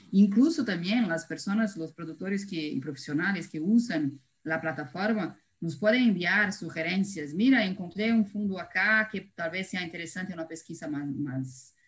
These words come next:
profunda sobre eso". Entonces, será muy bueno tener que las otras personas puedan compartir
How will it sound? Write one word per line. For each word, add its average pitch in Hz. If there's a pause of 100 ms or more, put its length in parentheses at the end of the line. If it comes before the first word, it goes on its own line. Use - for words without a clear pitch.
(180)
profunda 202
sobre 170
eso". 214
Entonces, 202
será 196
muy 208
bueno 220 (320)
tener 208
que 220
las 185
otras 196
personas 196
puedan 202
compartir 208